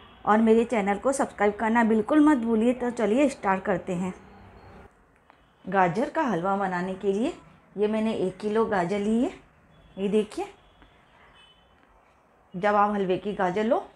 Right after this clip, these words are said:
तो थोड़ी मोटी और लंबी लें और थोड़ी मीठी भी लें।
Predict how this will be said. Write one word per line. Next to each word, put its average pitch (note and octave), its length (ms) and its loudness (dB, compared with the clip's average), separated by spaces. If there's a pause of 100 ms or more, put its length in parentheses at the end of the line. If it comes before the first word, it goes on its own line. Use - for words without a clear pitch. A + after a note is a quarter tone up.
(260)
तो G#3+ 60 -8
थोड़ी G#3+ 300 0
मोटी G#3 400 -2
और B3 120 0
लंबी F#3+ 380 0
लें B3+ 240 0 (300)
और G#3 120 -4
थोड़ी A3+ 260 0
मीठी A3 360 0
भी A#3+ 100 0
लें। D4 200 -2